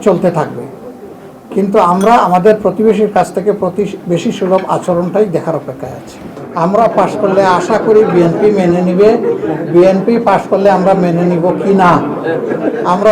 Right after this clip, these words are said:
বলেছি শুধু মেনে নিব না, আমরা তাদেরকে সহযোগিতাও করবো ইনশাআল্লাহ। আপনারা যারা এখান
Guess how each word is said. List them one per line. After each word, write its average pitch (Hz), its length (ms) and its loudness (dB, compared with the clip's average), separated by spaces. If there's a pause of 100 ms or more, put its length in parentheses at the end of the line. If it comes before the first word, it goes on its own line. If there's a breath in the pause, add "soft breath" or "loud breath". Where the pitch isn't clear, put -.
বলেছি 208 280 2 (120)
শুধু 214 160 2 (140)
মেনে 185 300 0
নিব 226 140 4 (140)
না, 196 80 4 (200)
আমরা 196 180 2 (100)
তাদেরকে 185 340 0 (100)
সহযোগিতাও 214 600 4
করবো 147 180 2 (100)
ইনশাআল্লাহ। 135 440 -6 (600)
আপনারা 220 320 2 (100)
যারা 214 160 6 (120)
এখান 220 180 0